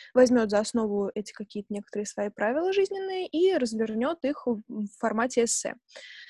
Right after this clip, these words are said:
Собственно, так и случилось.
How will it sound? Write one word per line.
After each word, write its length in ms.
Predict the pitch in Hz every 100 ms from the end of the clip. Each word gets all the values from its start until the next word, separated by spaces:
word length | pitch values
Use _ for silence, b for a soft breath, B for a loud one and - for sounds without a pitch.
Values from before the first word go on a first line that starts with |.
| B B _
Собственно, 420 | - 277 - 262
так 280 | 240 247 -
и 680 | 220 214 202 202 196 196 - -
случилось. 1120 | - 208 - 247 _ - 330 359 415 -